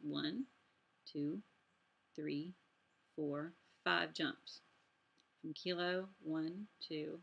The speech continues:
three, four, five jumps to centa. That means my decimal has to move to the right five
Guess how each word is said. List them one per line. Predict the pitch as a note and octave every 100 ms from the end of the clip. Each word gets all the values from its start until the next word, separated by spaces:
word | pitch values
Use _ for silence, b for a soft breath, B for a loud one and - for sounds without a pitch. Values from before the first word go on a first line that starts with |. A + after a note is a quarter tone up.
| - -
three, | D#3 D#3 D#3+ - -
four, | D#3+ D#3+ D#3 -
five | E3 E3+ E3
jumps | D3+ C#3 -
to | E3
centa. | - E3+ - - - B B B B
That | F3+
means | G3+ F#3 F3
my |
decimal | D#3+ E3+ F3 E3+
has | D#3
to | -
move | D3+ C#3+
to | - D3
the | C#3 - -
right | F#3 G3+ C#3+ - - - - _ _ _ _ _ _ -
five | D#3 D3